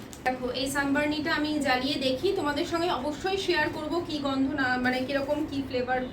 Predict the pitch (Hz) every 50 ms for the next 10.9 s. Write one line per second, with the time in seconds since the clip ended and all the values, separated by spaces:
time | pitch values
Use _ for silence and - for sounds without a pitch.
0 | - - - - - - 277 277 277 294 302 294 - 294 277 285 294 - - -
1 | - - - - - - - - 311 302 285 - 294 277 254 254 254 262 269 262
2 | 262 262 415 480 - - - - - - - - - - - - - - - -
3 | - 247 277 277 262 381 359 349 370 381 285 277 294 285 262 - 392 403 359 359
4 | 302 285 302 330 320 320 339 330 349 349 349 320 302 302 339 320 285 277 269 269
5 | 277 330 339 339 330 311 302 302 302 302 311 330 330 339 - - 320 349 320 294
6 | 277 277 269 - 277 269 262 277 277 277 277 262 - 214 196 190 196 208 226 254
7 | 262 262 285 330 302 294 285 285 294 294 294 269 262 226 220 220 208 202 - -
8 | - - - 240 247 285 277 285 285 277 269 277 277 277 285 277 277 285 277 277
9 | 285 285 302 302 311 311 302 285 285 277 285 381 392 - - - 254 254 262 262
10 | 330 330 285 269 254 254 254 285 294 233 220 - 240 202 190 202 214 311